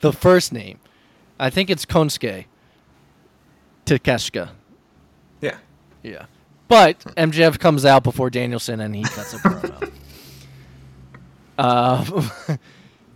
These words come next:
Speaker 1: and he ends up, s-, well, one of the things he says is what I've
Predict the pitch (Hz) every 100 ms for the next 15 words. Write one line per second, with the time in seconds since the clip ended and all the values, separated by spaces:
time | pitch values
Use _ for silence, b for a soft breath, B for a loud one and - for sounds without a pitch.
0 | - - 139 135 131 131 131 131 131 127
1 | 123 123 123 101 - - - - - -
2 | - - - - - - 147 135 135 131
3 | 143 143 135 - - 139 127 113 107 -
4 | _ - 123 110 95 110 110 117 107 -
5 | 110 104 110 110 117 117 143 104 104 117
6 | 139 104 104 _ _ - 120 107 107 107
7 | -